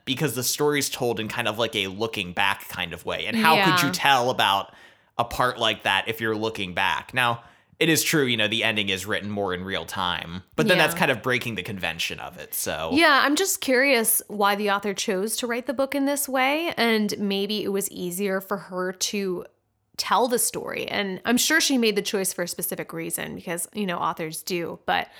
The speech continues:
Speaker 2: I'd be curious to know why. And I couldn't find anything online about, like, why she chose to write it this way. But it's definitely interesting and different, a different style. The movie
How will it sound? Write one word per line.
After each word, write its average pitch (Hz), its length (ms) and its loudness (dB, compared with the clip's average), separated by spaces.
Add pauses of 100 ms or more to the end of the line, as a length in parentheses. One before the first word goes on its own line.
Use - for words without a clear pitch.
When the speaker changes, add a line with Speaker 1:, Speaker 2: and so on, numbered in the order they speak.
Speaker 2:
I'd 233 120 2
be 247 80 2
curious 262 340 2
to 247 100 0
know 196 640 2 (100)
why. 196 320 6
And 180 100 0
I 190 60 2
couldn't 233 240 0
find 214 220 2
anything 185 500 -2
online 170 460 -2
about, 170 420 -4 (180)
like, 180 200 -4
why 170 180 0
she 190 180 -4
chose 175 440 -2
to - 140 -6
write 185 200 -6
it - 140 -8
this 180 200 -6
way. 175 260 -6 (240)
But 294 100 2
it's 277 120 0
definitely 392 360 4
interesting 214 580 0
and 202 260 -2
different, 190 520 0
a 202 100 0
different 185 340 -2
style. 151 680 0 (220)
The 240 100 4
movie 294 840 4